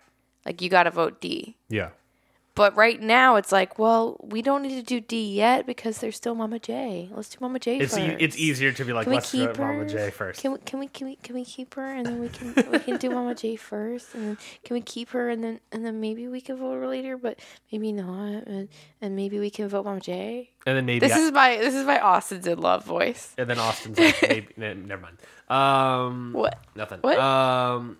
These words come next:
Speaker 2: yeah, and then, uh, yeah, I, I think you're right. I think it's like, I, I don't really think Drew wants to go with Austin. I think Drew realizes he needs to get D out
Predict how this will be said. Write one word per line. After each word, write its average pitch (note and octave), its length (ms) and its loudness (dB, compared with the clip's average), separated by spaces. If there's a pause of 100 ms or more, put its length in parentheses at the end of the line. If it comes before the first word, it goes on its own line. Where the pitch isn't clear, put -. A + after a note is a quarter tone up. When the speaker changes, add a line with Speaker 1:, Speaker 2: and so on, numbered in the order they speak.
(160)
Speaker 2:
yeah, D#3 240 2
and D3 140 0
then, D#3+ 240 8
uh, D3+ 460 8 (180)
yeah, F#3 320 6
I, F3+ 120 4 (100)
I F#3+ 60 6
think A#3 220 0
you're G#3 140 4
right. D3+ 240 6
I C3 80 0
think E3+ 220 -2
it's E3+ 200 -2
like, D3 360 4 (1080)
I, D#3 160 4
I G3 140 6
don't A3+ 240 6
really G3 240 4
think D#3+ 260 -4
Drew B2+ 320 2
wants C3+ 240 0
to B2 80 -6
go A#2+ 300 2
with A2+ 440 -2
Austin. C3 680 0
I - 80 2
think D3+ 200 -2
Drew A#2 220 -2
realizes C3 600 2
he A#2+ 120 -8
needs A#2 200 -6
to A#2+ 80 -4
get G#2+ 520 -6
D A#2+ 260 0
out A2+ 300 4